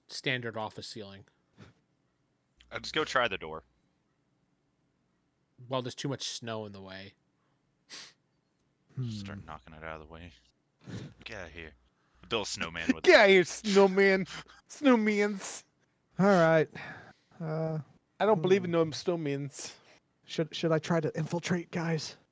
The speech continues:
Speaker 2: What do you, what do you mean infiltrate?
Speaker 1: <laughs> Yeah.
Speaker 3: Do the infiltration thing.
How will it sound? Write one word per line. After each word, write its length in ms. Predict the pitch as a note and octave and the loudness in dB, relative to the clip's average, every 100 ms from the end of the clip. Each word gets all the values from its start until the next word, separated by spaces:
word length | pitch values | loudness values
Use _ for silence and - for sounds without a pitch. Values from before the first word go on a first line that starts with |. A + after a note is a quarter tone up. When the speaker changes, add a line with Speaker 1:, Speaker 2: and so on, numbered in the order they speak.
| _ _ _ _ _ _ | _ _ _ _ _ _
Speaker 2:
What 100 | - - - _ _ _ _ _ _ _ _ _ _ _ _ _ _ _ _ _ - | -14 -14 -16 _ _ _ _ _ _ _ _ _ _ _ _ _ _ _ _ _ -16
do 60 | G#2+ | -14
you, 100 | F#2+ _ - | -16 _ -16
what 100 | A#2+ | -12
do 60 | |
you 60 | A#2+ | -10
mean 220 | C3 A#2 | -10 -10
infiltrate? 540 | - - B4 - D2 - | -2 -2 -2 -8 -14 -10
Speaker 1:
<laughs> 460 | A4 - - - - - | -10 -10 -10 -10 -8 -6
Yeah. 160 | G#3 A#3+ | 0 0
Speaker 3:
Do 100 | B3 | 0
the 40 | |
infiltration 640 | A#3+ A#3+ - C4 B3 G3+ | -2 -2 -2 0 0 0
thing. 340 | F3+ D#3+ C3+ | 0 0 -2